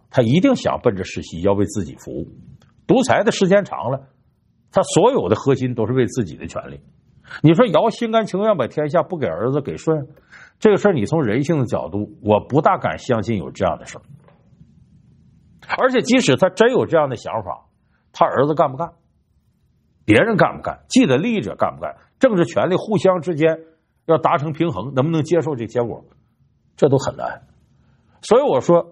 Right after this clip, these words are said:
《竹书纪年》里讲的舜和禹通过发动政变，或者通过其他政治势力的角逐拿到了权力，这个是比较可信。而真实的所谓的《史记》里记载那个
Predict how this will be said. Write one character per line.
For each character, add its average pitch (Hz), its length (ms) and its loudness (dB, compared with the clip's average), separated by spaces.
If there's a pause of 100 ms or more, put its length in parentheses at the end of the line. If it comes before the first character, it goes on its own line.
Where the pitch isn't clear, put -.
《竹 214 160 0
书 214 100 0
纪 202 140 -4
年》 139 200 2
里 185 120 0
讲 67 340 -8
的 98 120 -8
舜 214 340 0
和 175 160 0
禹 120 400 -10 (320)
通 202 180 -2
过 196 120 4
发 175 200 2
动 170 140 -4
政 156 160 -2
变， 180 280 0 (140)
或 208 160 4
者 139 100 2
通 180 140 -2
过 180 120 2
其 180 200 -2
他 156 220 2
政 180 220 -6
治 147 100 -2
势 151 200 -4
力 147 140 0
的 110 60 -2
角 120 220 -2
逐 104 240 -8 (240)
拿 95 240 2
到 151 100 0
了 123 80 -2
权 69 280 -8
力， 110 120 -6
这 175 140 2
个 120 80 0
是 101 80 0
比 98 100 -4
较 98 100 0
可 - 140 -10
信。 - 240 -14 (880)
而 135 120 4
真 254 200 4
实 139 220 0
的 156 200 0 (200)
所 110 220 2
谓 180 180 4
的 147 220 0 (160)
《史 - 240 -8
记》 180 140 2
里 113 100 0
记 156 200 0
载 71 280 -4
那 110 80 0
个 110 180 0